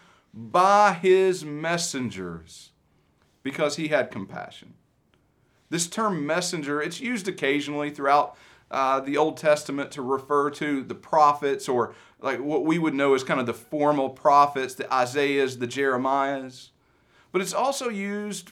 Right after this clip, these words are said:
for other situations and other people. It's even used for angels throughout the Old Testament. It literally just means ambassador or message bearer.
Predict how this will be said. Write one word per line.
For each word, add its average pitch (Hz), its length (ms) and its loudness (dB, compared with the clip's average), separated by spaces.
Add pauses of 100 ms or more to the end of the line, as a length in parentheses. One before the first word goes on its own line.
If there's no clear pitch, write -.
(120)
for 175 440 -2 (920)
other 196 280 4
situations 147 680 -2
and 151 80 -10
other 175 220 4
people. 127 500 -6 (120)
It's - 100 -12
even 247 220 0
used 254 280 -2
for 233 220 0
angels 185 760 -2 (220)
throughout 160 320 4
the 151 140 -6
Old 139 200 0
Testament. 90 580 -4 (440)
It 196 160 0
literally 247 420 -2
just 202 280 -2
means 202 540 -4 (260)
ambassador 151 1040 0 (240)
or 143 300 4
message 143 680 -4
bearer. 104 720 -2